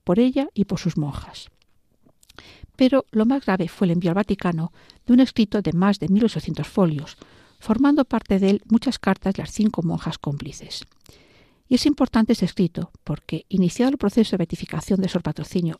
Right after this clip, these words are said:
en mil novecientos uno, la archidiócesis de Toledo fue paralizado en Roma en mil novecientos noventa y nueve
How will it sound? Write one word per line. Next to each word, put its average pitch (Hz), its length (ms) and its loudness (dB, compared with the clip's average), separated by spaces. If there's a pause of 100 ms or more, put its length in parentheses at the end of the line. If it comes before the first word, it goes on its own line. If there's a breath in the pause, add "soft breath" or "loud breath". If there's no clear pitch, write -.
en 185 140 0
mil 233 160 4
novecientos 190 480 -4
uno, 165 340 -4
la 170 100 -4
archidiócesis 175 600 -4
de 208 80 -2
Toledo 170 460 -4 (420 soft breath)
fue - 180 -2
paralizado 240 540 -2
en 190 80 0
Roma 190 460 0
en 180 160 0
mil 226 160 4
novecientos 175 360 -4
noventa 214 240 -2
y 190 40 -2
nueve 165 280 -2